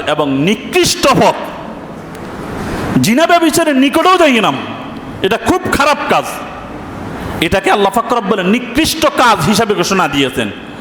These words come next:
আর আমাদের এটা মর্যাদা নিয়ে আসতে চাইতেছে, তাদেরকে মর্যাদা মানে নিয়ে আসতে চাইতেছে। সূরা আন-নূরের আয়াত,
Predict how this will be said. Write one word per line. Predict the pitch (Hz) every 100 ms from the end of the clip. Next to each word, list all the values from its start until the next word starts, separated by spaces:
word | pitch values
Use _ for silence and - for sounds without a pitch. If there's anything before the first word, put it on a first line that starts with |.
| - - -
আর | 156 160
আমাদের | 151 170 190 208
এটা | 196 196 180
মর্যাদা | 165 202 190 196 185
নিয়ে | 175 160 147
আসতে | - 156
চাইতেছে, | 139 123 117 104 85 - - - - - - - - - - - - - -
তাদেরকে | 147 160 185 233
মর্যাদা | 208 202 180 196
মানে | 190 233 247
নিয়ে | 233 208
আসতে | 208 247 320 302 - -
চাইতেছে। | - 151 135 123 117 95 - - - - - - - - - -
সূরা | - 233 269 247 277 262 254 - -
আন-নূরের | 214 202 208 254 254
আয়াত, | 185 202 208